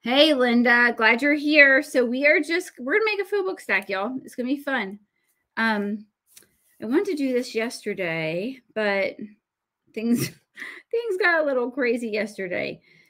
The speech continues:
So, um, Gabe's doing, Gabe's doing great. Um, oh, yeah. You could do rubber stamps.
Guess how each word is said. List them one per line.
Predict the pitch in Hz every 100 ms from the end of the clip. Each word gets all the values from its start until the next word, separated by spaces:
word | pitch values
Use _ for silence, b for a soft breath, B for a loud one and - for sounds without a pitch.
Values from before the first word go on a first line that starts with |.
| b
So, | - 262 254 226 208
um, | 214 226 220 208 208 - _ _ _ _ _ - _ _ _ _
Gabe's | 240 339 381
doing, | 403 415 349 214 - _ _ - _ _
Gabe's | 240 247
doing | 302 294 269
great. | 202 190 165 - _ _ _ _
Um, | 208 214 196 190 - - _ _ _ _ - -
oh, | 247 277 302 311
yeah. | 302 269 247 208 - -
You | 202
could | 254
do | 226 277
rubber | 294 269
stamps. | 294 311 285 320 -